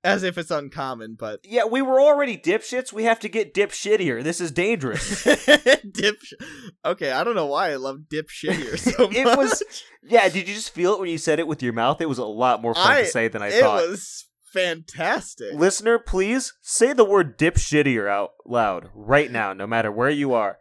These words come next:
Speaker 1: Who cares? Listen to it on the bus and just out loud, just randomly,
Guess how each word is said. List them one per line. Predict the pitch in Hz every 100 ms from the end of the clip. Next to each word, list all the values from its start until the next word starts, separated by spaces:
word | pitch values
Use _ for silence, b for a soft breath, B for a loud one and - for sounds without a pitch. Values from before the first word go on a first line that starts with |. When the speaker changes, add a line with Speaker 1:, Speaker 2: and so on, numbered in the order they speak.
| -
Speaker 1:
Who | - 392
cares? | - 269 269 247 - b b _ _ _ _ _ -
Listen | 294 330
to | 320 277
it |
on | 240 240
the | 208
bus | 175 180 208 214
and | 240 202
just | 190
out | - 180 170
loud, | 165 160 143
just | 151 185
randomly, | 170 160 156 135